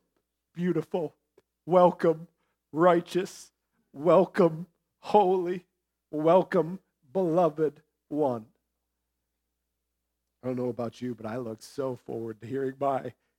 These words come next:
new name. Let's pray. God our Father in heaven, we thank you for this word.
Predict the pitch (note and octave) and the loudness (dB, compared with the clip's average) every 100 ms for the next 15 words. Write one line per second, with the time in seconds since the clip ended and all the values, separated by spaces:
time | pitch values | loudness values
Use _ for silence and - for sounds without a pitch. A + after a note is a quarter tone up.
0 | _ D3 C#3 C3+ - _ _ _ _ G#2+ | _ -10 -6 -6 -10 _ _ _ _ -20
1 | F#2+ _ _ _ _ _ _ _ _ _ | -20 _ _ _ _ _ _ _ _ _
2 | _ _ _ _ _ _ _ _ _ A2+ | _ _ _ _ _ _ _ _ _ -20
3 | - B2 F#2 _ _ _ _ _ _ _ | -18 -18 -18 _ _ _ _ _ _ _
4 | _ _ _ _ _ _ _ _ _ _ | _ _ _ _ _ _ _ _ _ _
5 | - C#3 C3 D#3+ C3+ C3 C3 C3 B2+ C3 | -6 -4 -2 -2 -2 -2 -4 -6 -6 -8
6 | B2+ C#3+ C#3 - A#2+ A#2+ B2+ A#2+ A#2+ A#2 | -6 -6 -8 -8 -8 -8 -10 -14 -10 -8
7 | A#2 A2+ | -6 -10